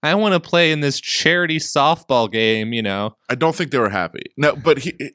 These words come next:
Speaker 2: I'll, I'll also say this. Um, I, I, th-, I think this is okay. I mean, on the field, I, I'm kind of debating, like, what you heard on the field that you can say and can't, whatever. I was on the field, I was standing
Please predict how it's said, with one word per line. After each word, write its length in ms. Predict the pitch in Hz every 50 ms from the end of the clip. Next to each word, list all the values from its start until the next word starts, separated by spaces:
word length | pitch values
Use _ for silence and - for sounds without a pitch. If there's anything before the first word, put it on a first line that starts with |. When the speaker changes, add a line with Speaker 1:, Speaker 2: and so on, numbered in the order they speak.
| _ _ _
Speaker 2:
I'll, 180 | - 147 147 -
I'll 140 | - 151 165
also 180 | - 165 160
say 180 | 156 - 160 135
this. 360 | 113 87 - - - - - _ _ _ _ _ _ _ _ _ _ _ - -
Um, 420 | 117 113 110 101 95 92 87 - - _ _ _ _ _ _ _ _ _ _ _ _ _ _ _ _ _ _ _ _ _ _ _ _ _ _ _ _ - - -
I, 100 | - - -
I, 60 | 170
th-, 260 | 147 - - - 202 190
I 100 | - 165
think 160 | 175 220 208 165
this 100 | 156 135
is 80 | 117 117
okay. 160 | 107 - 151
I 60 | -
mean, 100 | 151 165
on 260 | 165 165 - 165 185 175
the 60 | 143
field, 520 | - - - 120 120 120 120 120 113 120 -
I, 120 | - 143 139 -
I'm 320 | - 135 135 135 127 120 120 -
kind 180 | - 165 165 156
of 240 | 135 127 113 - - _ _ - - _ _ _ _ _ _ -
debating, 540 | 120 101 123 135 127 127 123 120 113 113
like, 200 | 104 101 95 - - _ - - - _ - - - - - - - _ _ 143 123 117 - _ _ _
what 240 | 151 151 165 151 -
you 160 | 151 139 127
heard 240 | - - 139 131 127
on 60 | 123
the 80 | 107 95
field 240 | - 127 120 110
that 60 | 101 92
you 60 | 95
can 280 | - - 117 117 110
say 120 | - 123 107
and 80 | 98
can't, 200 | - 113 104 98
whatever. 320 | 131 131 110 95 82 85 - - - - - _
I 60 | -
was 100 | 135 131
on 80 | 170 170
the 60 | 143
field, 180 | - 143 131 120
I 40 |
was 80 | 113 -
standing 300 | - 123 110 107 101